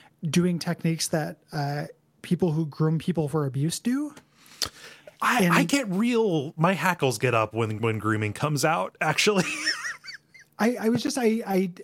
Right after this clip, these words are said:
Speaker 1: again, I don't wanna say, like, "Oh, no, that's not happening," because
Speaker 2: Uh-huh.
Speaker 1: I don't know.
Speaker 2: If, if,
Speaker 1: But I
Speaker 2: if
Speaker 1: was just like, "Wow, this is
Speaker 2: that,
Speaker 1: fucking
Speaker 2: that, that, that feels
Speaker 1: bigger
Speaker 2: like it
Speaker 1: than I thought."
Speaker 2: escalated quickly. <laughs> Yeah.
Speaker 1: Yes, it feels like it escalated
Speaker 2: 'Cause I,
Speaker 1: quickly.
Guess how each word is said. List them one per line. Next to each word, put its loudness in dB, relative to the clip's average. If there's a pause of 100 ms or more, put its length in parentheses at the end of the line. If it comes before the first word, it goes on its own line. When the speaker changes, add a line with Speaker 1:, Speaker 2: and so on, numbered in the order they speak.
Speaker 1:
again, 2
I 2
don't 2
wanna 0
say, 0
like, 0
"Oh, 2
no, 0
that's -4
not -2
happening," 0
because 6
Speaker 2:
Uh-huh. 6
Speaker 1:
I 2
don't 0
know. -4 (280)
Speaker 2:
If, 2
if, 2
Speaker 1:
But 2
I 6
Speaker 2:
if 2
Speaker 1:
was -2
just -2
like, -2 (140)
"Wow, 2
this -2
is 6
Speaker 2:
that, 4
Speaker 1:
fucking -2
Speaker 2:
that, 4
that, 2
that 4
feels 4
Speaker 1:
bigger 4
Speaker 2:
like 4
it 4
Speaker 1:
than 4
I 4
thought." 2
Speaker 2:
escalated -2
quickly. -2 (160)
<laughs> 4 (420)
Yeah. 2
Speaker 1:
Yes, 2
it 4
feels 2
like 0
it -2
escalated 0
Speaker 2:
'Cause 4
I, 4
Speaker 1:
quickly. 2